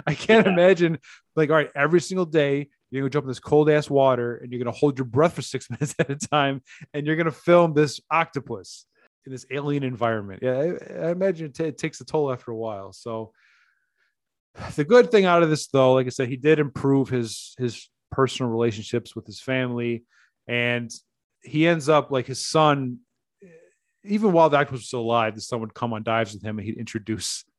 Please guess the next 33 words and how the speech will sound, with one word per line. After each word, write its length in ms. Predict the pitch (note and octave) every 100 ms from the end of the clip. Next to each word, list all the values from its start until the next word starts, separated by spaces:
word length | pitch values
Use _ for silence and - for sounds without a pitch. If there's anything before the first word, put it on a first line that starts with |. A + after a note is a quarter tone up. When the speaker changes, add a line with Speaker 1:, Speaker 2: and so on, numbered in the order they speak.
| -
Speaker 1:
the 120 | A2+
two. 440 | - A#2+ G#2 G2+ - _ _ _ _ _
But 160 | A#2 G#2
it's 80 | A#2+
almost 160 | A#2+
like 100 | G#2+
introducing 340 | A2 A#2 G#2+ A2+
your 60 | G#2+
son 260 | A#2+ A2
to, 100 | -
like, 120 | G#2 G2
your 80 |
second 300 | F#2 A2 G2
family. 460 | - A2+ G2+ F#2 G2 _ _ _ _
But 160 | B2+ B2
then 180 | C3+ C3+
he 120 | D3
would, 340 | D3 C#3+ C3+ C3
Speaker 2:
Yeah. 40 | - _
Speaker 1:
but 100 | C#3+
then 100 | D3
after 280 | D3+ E3+ E3+
this, 180 | D3+ C3+
though, 80 | D3
him 160 | C3 D3+
and 60 |
his 120 | C#3
son 260 | - C#3 B2+
became 280 | A#2+ B2+ A2+ -
closer, 360 | - C3 - A#2+
and 80 |
his 80 | G#2+
son, 200 | B2+ A#2+